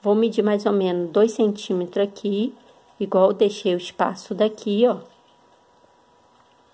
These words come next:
Coloco a agulha aqui e faço um ponto baixo. Vou subir cinco correntinhas.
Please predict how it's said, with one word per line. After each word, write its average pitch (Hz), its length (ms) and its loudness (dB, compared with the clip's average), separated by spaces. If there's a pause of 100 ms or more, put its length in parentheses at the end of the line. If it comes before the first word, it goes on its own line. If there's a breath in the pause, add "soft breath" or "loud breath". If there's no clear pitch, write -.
(720)
Coloco 196 480 2
a 190 40 2
agulha 196 360 0
aqui 240 280 -2
e 240 40 0
faço 202 520 -2
um 190 260 0
ponto 202 360 0
baixo. - 600 -8 (1800)
Vou 220 200 4
subir 196 460 -4
cinco 262 480 -2
correntinhas. 196 1300 -2